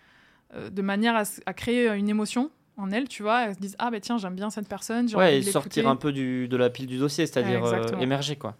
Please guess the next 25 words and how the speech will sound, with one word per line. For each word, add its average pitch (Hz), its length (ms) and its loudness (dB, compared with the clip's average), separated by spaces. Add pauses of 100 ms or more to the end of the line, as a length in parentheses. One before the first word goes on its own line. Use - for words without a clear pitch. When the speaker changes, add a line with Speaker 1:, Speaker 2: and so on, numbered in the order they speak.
Speaker 2:
Ouais. 127 120 -4
Speaker 1:
Exactement. 190 460 -10
Speaker 2:
Ouais, 139 220 -2
ouais. 123 80 -8
C'est - 160 -16
sûr 151 180 -10
que - 80 -4
le 123 120 -2
storytelling, 131 640 -2
en 117 80 4
fait, 123 260 -6
euh, 113 120 0
dans 113 240 -4 (140)
tout 170 180 -6
dans 131 120 0
la 117 80 -2
vie, 139 160 -10
c'est 123 200 -8
très - 200 -6
Speaker 1:
Ouais. 113 60 -4
Speaker 2:
utile, 120 240 -10
quoi. 104 200 -12 (180)
Speaker 1:
Exactement. 180 420 -10 (140)
C'est - 140 -14
ouf. - 200 -14